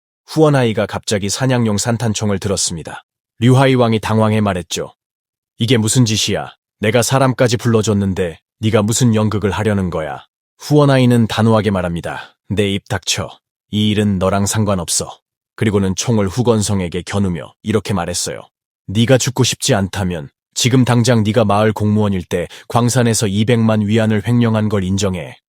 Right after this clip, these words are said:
후건성은 당연히 인정하지 않았습니다. 인정했다가는 평생 감옥 생활을 각오해야 하니까요.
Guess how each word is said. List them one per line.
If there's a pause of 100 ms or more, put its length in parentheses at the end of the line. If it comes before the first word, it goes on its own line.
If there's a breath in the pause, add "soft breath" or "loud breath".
(240)
후건성은
당연히
인정하지
않았습니다. (600)
인정했다가는
평생
감옥
생활을
각오해야
하니까요.